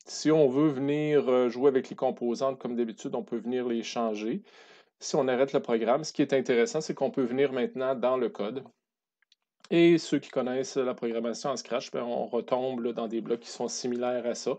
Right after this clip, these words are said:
Et là, ben, pour les, les plaques qui sont déjà pré-, euh, préassemblées, ben, le code est déjà écrit. Donc ça, ça peut être un bel apprentissage à faire. On n'a jamais fait de bloc, euh, de, de code, on veut voir comment que ça fonctionne. Ben, on est capable de venir utiliser les blocs qui sont ici.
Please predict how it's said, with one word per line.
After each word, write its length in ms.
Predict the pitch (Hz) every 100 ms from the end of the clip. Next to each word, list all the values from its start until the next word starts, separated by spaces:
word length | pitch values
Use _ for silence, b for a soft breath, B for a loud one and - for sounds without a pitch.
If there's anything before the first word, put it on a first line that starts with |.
| B B B B 131
Et 60 |
là, 120 | 143
ben, 160 | 151 151
pour 220 | - 147
les, 220 | 139 135
les 200 | 143 127
plaques 260 | - 160 165
qui 80 | -
sont 200 | 147 131
déjà 500 | 120 135 135 131 147
pré-, 320 | - 131 123 120
euh, 280 | 113 113 107
préassemblées, 960 | - 135 139 127 - 127 113 107 127 202 B B -
ben, 120 | 123
le 100 | 131
code 280 | - 180 143
est 60 |
déjà 300 | 131 127 120
écrit. 340 | 117 - 113 - _
Donc 200 | 104 104
ça, 80 | -
ça 140 | 123 120
peut 120 | 120
être 140 | 117
un 80 | 117
bel 160 | 120 123
apprentissage 580 | 120 120 - - 135
à 80 | 131
faire. 300 | - 127 170
On 60 | 139
n'a 100 | 120
jamais 240 | 117 120
fait 200 | 117 131
de 100 | 127
bloc, 260 | 113 139 139 -
euh, 140 | 127
de, 180 | 117 117
de 120 | 117
code, 200 | 110 147
on 80 | 131
veut 140 | 117 117
voir 220 | 123 127
comment 240 | 127 123
que 40 | -
ça 120 | 117
fonctionne. 560 | 123 110 - 113 143 196 B B B
Ben, 60 | 139
on 140 | 135
est 80 | 135
capable 360 | 135 123 143 139
de 80 | 120
venir 280 | 120 127
utiliser 500 | 117 120 120 113 113
les 140 | 127 117
blocs 280 | 113 127 127
qui 100 | -
sont 220 | 120 117
ici. 340 | - - 135